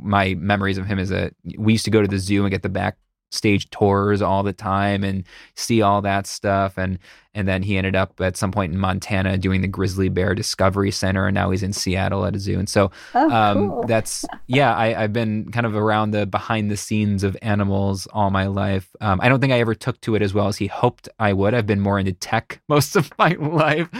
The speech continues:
Speaker 1: but I find, so what you're doing though is bridging those two things, really. I mean, in terms of that work, right?
Speaker 2: Well,
Speaker 1: You're
Speaker 2: definitely. It's definitely
Speaker 1: Yeah.
Speaker 2: high tech <laughs> for sure, and engineering.
Speaker 1: Yeah.
Speaker 2: Uh, and even, you know, studying elephant long distance communication, there's a lot of physics. So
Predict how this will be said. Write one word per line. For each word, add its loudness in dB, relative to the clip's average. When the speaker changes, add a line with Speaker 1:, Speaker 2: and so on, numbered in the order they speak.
Speaker 1:
but 0
I 2
find, -2
so -2
what 2
you're 2
doing 2
though 2
is 0
bridging 0
those -2
two 0
things, -4
really. 2
I -2
mean, -4
in -6
terms -4
of -2
that 0
work, -4
right? 4
Speaker 2:
Well, 2
Speaker 1:
You're 2
Speaker 2:
definitely. 0
It's -4
definitely 0
Speaker 1:
Yeah. 2
Speaker 2:
high 2
tech -2
<laughs> -2
for 0
sure, 0
and 0
engineering. 0
Speaker 1:
Yeah. 0
Speaker 2:
Uh, 4
and 2
even, 0
you -2
know, 2
studying 2
elephant -2
long 2
distance -2
communication, 0
there's 0
a 2
lot 4
of -2
physics. -2
So 0